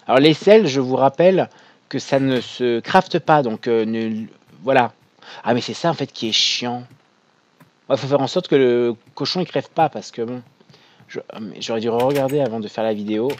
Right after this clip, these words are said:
comment on faisait pour les appâter. Je sais qu'il faut mettre la selle dessus,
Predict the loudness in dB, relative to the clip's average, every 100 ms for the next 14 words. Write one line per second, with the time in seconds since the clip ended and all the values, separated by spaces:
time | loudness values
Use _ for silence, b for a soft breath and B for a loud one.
0 | -12 -20 B B B _ -8 -6 -6 -8
1 | -4 0 0 -2 _ _ _ _ _ _
2 | _ _ _ _ _ _ _ _ _ _
3 | _ _ _ _ _ -10 -8 -6 -6 -2
4 | 2 0 -2 -10 -10 -12 -14 -8 -6 -6
5 | -8 -10 -8 -8 -8 -8 -10 -10 -8 -8